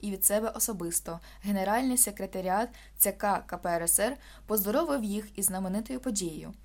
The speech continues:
першим стикуванням радянського і американського космічних кораблів, і побажав екіпажам успішного виконання наміченої програми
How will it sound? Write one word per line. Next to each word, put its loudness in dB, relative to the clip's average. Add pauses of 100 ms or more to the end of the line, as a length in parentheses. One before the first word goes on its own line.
(220)
першим 0
стикуванням -2
радянського -2
і -6
американського -4
космічних -4
кораблів, -2 (300)
і -4
побажав 2
екіпажам 0
успішного -2
виконання -2 (120)
наміченої -4
програми 0